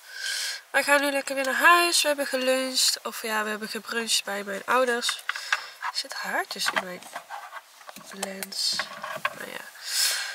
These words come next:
Eh, en dan ga ik even lekker mijn bed in. Misschien dat we straks nog even een rondje gaan lopen, want het is zeventien graden.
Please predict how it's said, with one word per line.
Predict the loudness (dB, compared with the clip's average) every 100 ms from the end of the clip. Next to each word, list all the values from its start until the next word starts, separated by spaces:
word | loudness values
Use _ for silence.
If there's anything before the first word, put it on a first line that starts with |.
| -10 -14 -18 -12 -2
Eh, | 4 6 6 6 4 4 2 0 -2 -4 -4 -4 -6 -10 -12 -14 -18 -20 -20 -20 -18 -12 -8 -6 -6 -8 -14 -14 -8
en | -2
dan | 0
ga |
ik | 0
even | 0 -2
lekker | -4 -4
mijn | 0 4
bed | 4 4
in. | 0 -2 -6 -14 -18 -18 -18 -18 -20 -20 -20 -20 -18 -18 -8
Misschien | -2 2 6
dat | 6
we | 6
straks | 4 4
nog | 6 6
even | 8 8
een |
rondje | 8 6 4
gaan | 4
lopen, | 4 4 2 0
want | 0
het | 2
is | 2
zeventien | 4 2 -2 -4
graden. | 2 4 4 2 -2